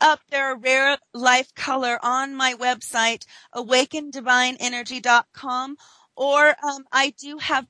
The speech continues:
readings on my website. They're just closed because I am, uh, I got so swamped last year with so many readings. I'm finishing up last year's reading until the middle of February.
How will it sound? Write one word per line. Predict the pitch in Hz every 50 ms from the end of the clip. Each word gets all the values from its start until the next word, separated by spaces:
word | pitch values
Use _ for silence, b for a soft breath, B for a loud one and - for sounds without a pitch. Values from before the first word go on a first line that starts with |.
| _ _
readings | - 277 277 277 285 277 262 262 262 254 -
on | - - 254 254 254
my | 254 247 247 247
website. | 208 240 247 240 240 - - 254 240 -
They're | - 269 247 247 214
just | - - 247 269 262 262 269 - - - B B B B B B _ _ -
closed | - - 294 277 277 277 269 277 285 247 -
because | 254 262 - 262 254 233
I | 233 240
am, | 240 240 240 233 233 233 -
uh, | - 240 240 - -
I | - 262 233
got | - 262 - -
so | - - 311 302 359
swamped | 339 - - 320 294 277 262 247 - 262
last | 240 240 240 247 - -
year | 254 226
with | 220 226 226
so | - - - 269 247 262
many | 269 269 269 262 254 247 - _ -
readings. | 240 247 269 262 262 254 233 226 226 - -
I'm | 226 226 226 240
finishing | - - 269 277 294 269 - - 277 254 240
up | 233 220 -
last | 233 226 226 226 233 233 - - 233
year's | 220 208 202 -
reading | 220 226 226 220 220 240 - B B B B B B B B B
until | - 254 254 262 - - - 294 254 247 240 233
the | 220 233
middle | 233 240 240 233 226 220
of | 214 208 -
February. | - _ - 170 - 165 165 147 123 113 139 170 -